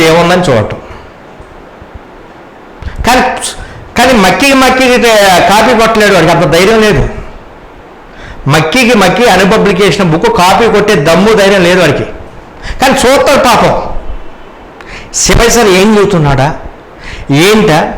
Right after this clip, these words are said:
అని మొత్తము మార్కెట్లో వేరే పబ్లికేషన్ బుక్స్ అన్నీ కూడా వాటేబుల్ మీద ఉంటాయి. So దానివల్ల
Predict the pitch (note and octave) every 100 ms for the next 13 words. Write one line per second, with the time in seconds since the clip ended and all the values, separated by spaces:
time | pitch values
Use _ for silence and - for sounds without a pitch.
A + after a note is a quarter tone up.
0 | - - - - - B3 A#3 A#3 A#3 -
1 | C#4+ C#4 A3+ F#3 F#3+ G#3+ - - - -
2 | - - - - - - E3 C4+ - C4+
3 | C4 B3+ B3+ G3+ A3+ B3 G3+ G3 G3+ A3
4 | F3+ G#3+ F#3 F3+ G#3 G#3 A3 A3+ A3 F#3
5 | E3+ F3 E3 E3 D#3+ C3+ B2 - - -
6 | - - - - - - - - - -
7 | - - - - - - - - - -
8 | - C#4 C#4 C#4+ D#4+